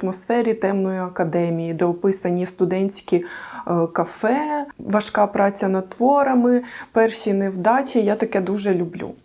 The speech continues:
Люсьєн попадає у нову компанію з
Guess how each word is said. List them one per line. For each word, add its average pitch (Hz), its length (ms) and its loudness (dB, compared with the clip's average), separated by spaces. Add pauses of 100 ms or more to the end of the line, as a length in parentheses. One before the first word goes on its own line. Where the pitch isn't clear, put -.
Люсьєн 262 360 2
попадає 240 560 2
у 226 80 6
нову 214 320 0
компанію 240 880 2
з 214 440 -2